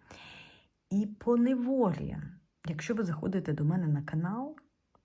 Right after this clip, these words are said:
я ж вам енергетично, те, що я говорю там розклади щодня, але я вам передаю частинку енергії і того, що відбувається зі мною. А саме зі мною зараз відбувається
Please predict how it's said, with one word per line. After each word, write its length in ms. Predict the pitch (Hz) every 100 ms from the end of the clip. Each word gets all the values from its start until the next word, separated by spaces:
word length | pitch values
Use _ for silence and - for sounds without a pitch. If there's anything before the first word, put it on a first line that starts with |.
| _ _ -
я 300 | 170 208 185
ж 140 | 151
вам 300 | 165 185 180 -
енергетично, 1000 | 175 165 151 156 - 302 - - 175 208 _
те, 140 | - 302
що 140 | 277
я 160 | 262 247
говорю 340 | 220 226 277
там 260 | - 208 -
розклади 500 | 185 170 - 208 185
щодня, 500 | - 175 175 202 214
але 200 | - 160
я 160 | 175 202
вам 220 | 208 202
передаю 760 | 196 175 156 165 175 220 285 285 - - - _ _ _ -
частинку 640 | - 151 - 185 - - -
енергії 640 | 160 151 143 143 165 190 -
і 60 |
того, 340 | - 143 127 151
що 200 | - 160
відбувається 640 | 151 156 156 151 147 165
зі 140 | 156 190
мною. 340 | 196 156 - - _ _ _ _ _ - - - -
А 100 | -
саме 280 | 156 214 196
зі 180 | 175 208
мною 400 | 226 277 208 151
зараз 420 | 143 143 135 -
відбувається 800 | 156 - 156 147 143 156 156 -